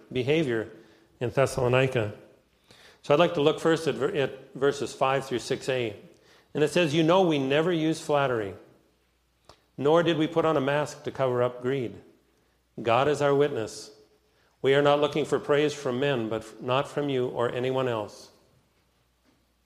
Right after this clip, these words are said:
Paul never stooped to flattery, and I, for me, uh, that is, that is a part that really, that really hurts when, when I see pastors or, or I see evangelists out there and they're,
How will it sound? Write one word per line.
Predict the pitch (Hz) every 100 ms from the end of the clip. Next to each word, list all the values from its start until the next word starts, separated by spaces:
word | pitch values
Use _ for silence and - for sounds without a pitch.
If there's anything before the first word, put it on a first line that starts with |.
| _ _ _ _ _ _ _ _ _ _ _ _ _ _ _ _ _ _ _ _ _ _ _
Paul | - 151
never | 156 147 139
stooped | - 143 131
to | -
flattery, | 135 123 120 117
and |
I, | 123 123 - - - -
for | - 151
me, | 139 151
uh, | 135 123
that | 117 127 127
is, | 117 - - - _ _ _ _ _ _ _ _ - _ -
that | 165 127
is | 123
a | 113
part | - 135
that | 131
really, | 110 120 123 120
that | - 123
really | 120 123
hurts | 113 113 - -
when, | 123 113 131
when | 123
I | 117
see | 113 - 131 120 - - _ _ _ _ _ _ _ _ _ _ _ _
pastors | - 127 123 131 113 123
or, | 110 113
or | 117
I | 117
see | - 123
evangelists | 120 123 120 117 107
out | 113 110
there | 113 107
and | 110
they're, | 110 107